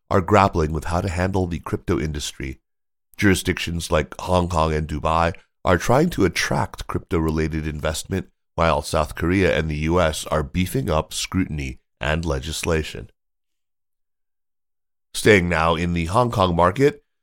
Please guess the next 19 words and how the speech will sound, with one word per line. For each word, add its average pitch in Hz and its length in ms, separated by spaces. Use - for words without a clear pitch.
Meituan 151 580
on 110 220
Monday 95 480
launched 98 480
its - 240
food 139 240
delivery 85 460
app 71 240
in 82 140
the 78 260
financial 98 500
hub 82 320
dominated 82 560
by 76 160
foreign 104 480
rivals 92 480
Deliveroo 90 800
and 78 160
Foodpanda 73 800